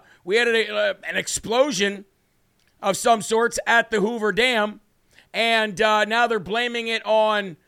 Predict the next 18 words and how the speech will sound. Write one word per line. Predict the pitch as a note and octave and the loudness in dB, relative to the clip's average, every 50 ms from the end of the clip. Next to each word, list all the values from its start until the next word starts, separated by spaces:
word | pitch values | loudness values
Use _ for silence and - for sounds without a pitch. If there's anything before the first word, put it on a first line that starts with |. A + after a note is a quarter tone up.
| _ _ _ | _ _ _
uh, | - G3 G#3 G#3 G3 | -2 0 2 2 2
some | - - A3+ A3+ G3+ | 0 -2 -4 -6 -4
kind | - G#3 G#3 A3 A3 G#3 | -4 -2 0 0 0 0
of | G#3+ F#3+ E3 G#3 | -2 -2 0 2
a, | G3+ G3 G3 G3 | 2 2 4 2
uh, | F#3+ F#3 F#3 F3+ F3+ F3 E3 D3 - _ _ - | 2 4 4 4 2 2 0 -2 -6 _ _ -10
electric, | E3+ G3 G#3 A3 A3 - - A3 G#3 - - | -4 0 0 0 0 0 -2 -6 -6 -4 -2
uh, | G#3+ G3+ G3 F3+ | -2 0 0 -2
power | - - G#3 A3+ A3+ A3+ A3+ A3 - | 0 2 4 4 4 4 2 0 -2
failure | - A3 A3+ A3 A3 A3+ G#3+ G#3+ G#3 G3+ G3 F#3+ | -2 -2 0 0 0 0 0 0 0 0 -2 -2
or | F#3 F#3 | -2 0
electric, | G3+ G#3 - - G#3 G#3+ - - | 0 -2 -2 -2 -4 -6 -4 -4
uh, | G#3 G3+ G3 F#3+ F#3 F3+ F3 D3 - _ _ _ _ _ _ _ | -2 0 2 2 2 2 0 -2 -4 _ _ _ _ _ _ _
uh, | - F3+ F3+ | -4 -4 -2
some | - G#3+ G#3+ F#3+ | -2 -4 -4 0
kind | G3 G3+ G#3+ G#3 G3+ | 0 2 2 2 0
of, | F#3+ E3 F3 | -4 -4 -2
um, | G3 F#3 F3+ E3+ D#3 D3 C3+ C3 B2 - | 0 2 2 2 0 -2 -4 -6 -12 -20